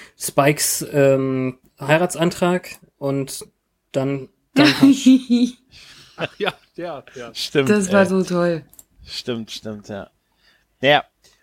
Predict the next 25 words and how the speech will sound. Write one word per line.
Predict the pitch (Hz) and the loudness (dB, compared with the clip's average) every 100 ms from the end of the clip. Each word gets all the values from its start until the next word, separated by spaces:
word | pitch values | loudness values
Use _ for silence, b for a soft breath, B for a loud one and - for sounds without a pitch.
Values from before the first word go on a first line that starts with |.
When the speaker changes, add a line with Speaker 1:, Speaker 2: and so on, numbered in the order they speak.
| _ | _
Speaker 4:
auf | 110 | -6
jeden | 135 139 | -6 0
Fall, | 151 143 123 | 4 4 4
ähm, | 120 | -2
nachdem | 110 127 127 113 | -6 -8 -8 -4
halt | 117 - | -4 -4
diese | 113 110 | -8 -8
Gespräche, | 107 - 120 139 139 85 | -8 -4 -2 0 0 0
ja, | 95 | 0
du | 127 | -2
hast | 156 | 0
aber | 127 | 0
recht, | 120 151 | 0 0
der, | 110 | -2
der | 107 | -2
Score | 104 - 127 | -4 2 2
war | 117 | 4
da | 107 107 | 0 -2
wirklich | - 113 - | -8 -10 -6
gut, | 113 107 - | -8 -8 -8
ähm, | 98 98 b b | -10 -12 b b
halt | - 117 113 | -2 -2 0
so | 117 | -4
in | 101 | -4
diese | 104 104 | -8 -8